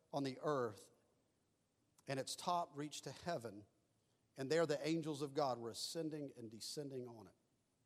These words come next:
And behold, the Lord stood above it and said, "I am the Lord God of Abraham, your father, and the God of Isaac, the land on which you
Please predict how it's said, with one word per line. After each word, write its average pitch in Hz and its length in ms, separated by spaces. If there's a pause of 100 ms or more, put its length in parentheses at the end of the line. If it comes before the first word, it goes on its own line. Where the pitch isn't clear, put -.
(960)
And 156 100
behold, 190 300
the 202 40
Lord 196 280
stood 196 260
above 165 300
it 170 80
and 160 80
said, 156 280
"I 180 160
am 190 140
the 170 80
Lord 170 320
God 160 180
of 135 80
Abraham, 151 560
your 139 140
father, 147 480 (160)
and 135 100
the 135 60
God 139 200
of 123 100
Isaac, 135 440
the 123 100
land 135 340
on 123 160
which 139 300
you 135 340